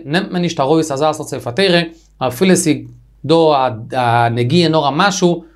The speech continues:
און עס נישט געביטן די צורה. זאגט דער מחבר יעצט, דער תומאס דער דיבוק צווישן צוויי אויסיאס. ווי אין גורא ווי אין פרידא, האט ער קראצט א ביסל, אזוי ווערן יעדער אויס פאר זיך, כשר. אנדערש ווי די פרידיקע הלכה, ווייל אין מקרה חוק דורך אויס. מאחר שהאויס עצמו אויס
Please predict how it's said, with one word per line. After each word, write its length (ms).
און 100
עס 80
נישט 140
געביטן 280
די 80
צורה. 240
זאגט 160
דער 100
מחבר 360
יעצט, 200
דער 100
תומאס 220
דער 140
דיבוק 220
צווישן 240
צוויי 160
אויסיאס. 580
ווי 120
אין 240
גורא 280
ווי 240
אין 80
פרידא, 320
האט 300
ער 100
קראצט 320
א 40
ביסל, 280
אזוי 160
ווערן 300
יעדער 220
אויס 200
פאר 100
זיך, 320
כשר. 380
אנדערש 260
ווי 80
די 100
פרידיקע 440
הלכה, 280
ווייל 100
אין 100
מקרה 260
חוק 280
דורך 200
אויס. 300
מאחר 560
שהאויס 540
עצמו 360
אויס 280